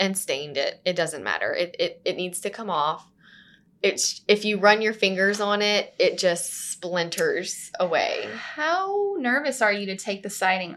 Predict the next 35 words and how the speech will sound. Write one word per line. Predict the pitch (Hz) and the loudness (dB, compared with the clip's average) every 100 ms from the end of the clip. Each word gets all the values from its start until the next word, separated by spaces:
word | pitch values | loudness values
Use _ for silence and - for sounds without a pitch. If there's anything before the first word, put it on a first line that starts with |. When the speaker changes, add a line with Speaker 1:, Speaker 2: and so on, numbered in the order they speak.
| - | -4
Speaker 2:
off | 190 190 190 | 0 0 -2
and | - | -6
see | 185 - 190 | -8 -6 -6
what's | 185 170 - | -2 -4 -4
underneath? | - 185 170 170 180 196 - - _ 233 | -6 -6 -8 -10 -10 -10 -12 -16 _ 4
Speaker 1:
I'm | 240 233 | 6 4
not, | 233 220 262 247 | 6 8 8 6
because | 269 269 262 | -2 -2 0
the | 240 | -2
guy | 233 196 185 202 | 2 6 6 6
has | 254 247 | 2 -2
been | 226 214 | -4 -6
so | - 196 185 | 2 4 4
reassuring | 185 180 190 170 123 98 107 208 - | 0 -4 -4 -2 -2 -2 -6 -8 -6
and | 190 | -4
confident | - 160 160 160 160 | 4 4 4 -4 -2
about | 139 135 | 0 0
the | - | -2
project. | - 135 - 67 - - | 0 0 0 -4 -4 0
Speaker 2:
Okay. | 247 208 | 2 4
Speaker 1:
He's | - 208 | 4 4
like, | 185 143 - _ _ _ _ _ _ | 4 2 -4 _ _ _ _ _ _
"We, | 202 208 196 | 0 0 4
this | 220 226 | 4 4
is | 214 | 4
what | 214 | 4
we | 202 196 | 4 2
do. | 190 185 190 185 180 156 | 4 4 4 2 -2 -2
This | 185 190 | -2 0
is | 196 | 0
what | 190 165 | 2 2
we | 185 | 0
see. | - 180 180 175 175 175 - _ _ - | -4 -4 -4 -4 -6 -8 -12 _ _ 0
Like, | 165 156 - | 2 2 -2
we're, | 185 185 180 | 0 0 0